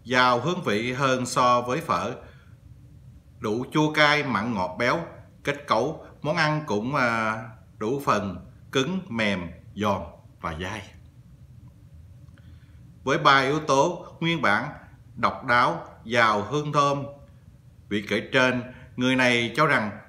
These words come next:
cơm tấm xứng đáng là món ăn đại diện Việt Nam hơn so với lại món phở. Dù đưa ra nhiều lý luận, à, luận điểm, nhưng, à, bài đăng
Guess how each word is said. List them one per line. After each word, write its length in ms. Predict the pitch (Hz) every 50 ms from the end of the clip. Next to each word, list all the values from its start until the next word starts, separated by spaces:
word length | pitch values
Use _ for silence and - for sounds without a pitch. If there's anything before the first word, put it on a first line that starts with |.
| - -
cơm 260 | - 143 139 143 -
tấm 240 | 123 117 131 170 165 - - - -
xứng 320 | - - - 170 165 196 190
đáng 280 | 151 135 139 160 175
là 300 | 165 127 117 107 101 95
món 200 | 95 92 107 127
ăn 320 | 151 147 131 123 120 117 117 - - - - -
đại 300 | - 123 104 101 104 110
diện 280 | 104 98 101 104 101 101
Việt 180 | 110 110 110
Nam 260 | 113 117 117 113 110 107 - - - - -
hơn 320 | - - 120 113 113 104 98
so 280 | - - 120 110 107
với 160 | 104 107 120 131
lại 220 | 117 87 82 85 85 - -
món 160 | 92 107 127
phở. 280 | - - 82 76 76 - - - - - - - - - - - - - - - - - - - - - - - - - - - - - - - - - - - - - - - - - - - - - - - - - - - - - - - - - - - - - - - - - - - - -
Dù 200 | - 139 139 139
đưa 140 | 139 156 170
ra 220 | 175 180 175 170 151
nhiều 280 | 147 139 135 131 127
lý 140 | 135 180 190
luận, 340 | 185 135 117 113 135 143 - - - - - - - - - -
à, 340 | - 110 117 117 117 117 117 117 117 113 113 113 117 107 - - - - - - - - - - - - - - - - - - - - - - - - - - - - - - - - - - - - - - - - - - - - - - - - - - - - - - - - - - - - - - -
luận 280 | - 113 117 131 147
điểm, 260 | 131 - 113 127 160 160
nhưng, 240 | 151 147 147 143
à, 160 | 139 131 127 127
bài 240 | 117 113 110 110
đăng 280 | 110 139 147 156 156 151